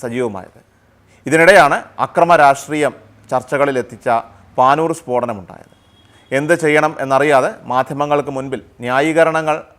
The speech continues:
ആ, നിരത്തി നിരത്തി ഇപ്പോൾ സഖാക്കന്മാർ, ആ, ഉറക്കം പോലും നഷ്ടപ്പെട്ട അവസ്ഥയാണ്. ഏതായാലും ഷാഫി പറമ്പിൽ പറഞ്ഞതുപോലെ ബോംബുണ്ടാക്കി ബാങ്കിലിട്ട പലിശ വാങ്ങിക്കാനൊന്നുമല്ലല്ലോ അത് ചെയ്തത് എന്നുള്ളതാണ്.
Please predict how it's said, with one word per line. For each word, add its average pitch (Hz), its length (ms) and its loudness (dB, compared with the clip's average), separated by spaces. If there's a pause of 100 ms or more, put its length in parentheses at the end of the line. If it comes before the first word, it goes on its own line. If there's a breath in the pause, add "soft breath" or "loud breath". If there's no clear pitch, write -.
(180)
ആ, 117 140 -8
നിരത്തി 143 380 -6
നിരത്തി 135 440 -4
ഇപ്പോൾ 120 280 -8
സഖാക്കന്മാർ, 123 720 -4 (520 soft breath)
ആ, 113 240 -8
ഉറക്കം 143 380 -2
പോലും 135 220 -4
നഷ്ടപ്പെട്ട 117 400 -8
അവസ്ഥയാണ്. - 680 -10 (960)
ഏതായാലും 147 500 6 (400)
ഷാഫി 143 360 0
പറമ്പിൽ 156 480 0
പറഞ്ഞതുപോലെ 131 560 -2 (540)
ബോംബുണ്ടാക്കി 151 760 2 (300)
ബാങ്കിലിട്ട 160 640 -2 (280)
പലിശ 135 300 -2 (560)
വാങ്ങിക്കാനൊന്നുമല്ലല്ലോ 123 1120 -4
അത് 110 220 -6 (120)
ചെയ്തത് 117 420 -8
എന്നുള്ളതാണ്. 95 440 -14